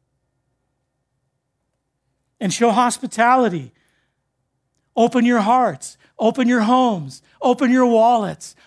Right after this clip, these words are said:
Open your lives to one another. Open yourself up to one another. Let people in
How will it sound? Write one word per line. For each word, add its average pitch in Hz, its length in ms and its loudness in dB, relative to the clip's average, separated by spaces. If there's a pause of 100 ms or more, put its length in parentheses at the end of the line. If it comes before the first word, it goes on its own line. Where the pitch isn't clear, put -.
(100)
Open 240 320 0
your 247 160 0
lives 226 680 -2
to 185 120 -14
one 165 180 -12
another. 135 420 -16 (640)
Open 262 500 0
yourself 214 640 -4
up 240 260 -4
to 208 140 -8
one 175 180 -10
another. 135 460 -16 (1120)
Let 254 260 -2
people 269 440 -4
in 202 500 -4